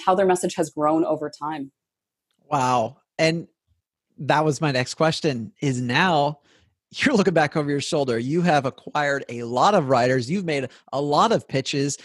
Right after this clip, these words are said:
Speaker 2: And, you know, we're talking here on the Riskers podcast. That is all publishers have done, is taken risks on new
Speaker 1: Yeah.
Speaker 2: writers. Now, there's, there's obviously writers who have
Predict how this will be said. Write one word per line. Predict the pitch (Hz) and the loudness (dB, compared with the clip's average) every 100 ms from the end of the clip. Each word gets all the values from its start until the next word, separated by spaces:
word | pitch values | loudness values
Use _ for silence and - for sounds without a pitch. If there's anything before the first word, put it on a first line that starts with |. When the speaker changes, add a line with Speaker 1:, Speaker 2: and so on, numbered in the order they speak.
| - - _ _ _ _ - | -20 -20 _ _ _ _ -8
Speaker 2:
And, | 185 196 185 151 - _ _ | -4 -2 -2 -4 -12 _ _
you | 190 | 0
know, | 196 | 2
we're | 196 | 2
talking | 196 202 254 208 | 2 0 0 0
here | 180 214 202 - | 2 2 2 0
on | 165 175 170 151 - - | -2 0 -2 -6 -12 -6
the | 170 | 0
Riskers | 240 - 214 - | 0 2 -2 -2
podcast. | - 143 220 - 165 147 - _ _ _ _ _ _ _ _ | -2 0 0 0 0 2 -2 _ _ _ _ _ _ _ _
That | 160 170 294 330 | -8 -2 2 4
is | 208 - | 2 0
all | 214 277 220 | 2 2 2
publishers | 208 247 - 180 | 0 0 0 -4
have | 143 | -4
done, | 214 277 | -2 -2
is | 185 | -2
taken | 220 226 202 | -4 -4 -2
risks | 170 254 254 - - - | 2 2 2 -4 -10 -4
on | 196 190 185 | 0 2 0
new | 226 | 2
Speaker 1:
Yeah. | |
Speaker 2:
writers. | 202 240 220 | 2 0 0
Now, | 214 | 0
there's, | 208 | 0
there's | 202 196 | -2 0
obviously | 247 269 214 208 | 0 0 -2 -2
writers | 190 214 214 202 | 0 2 0 -2
who | 196 | -4
have | 160 | -4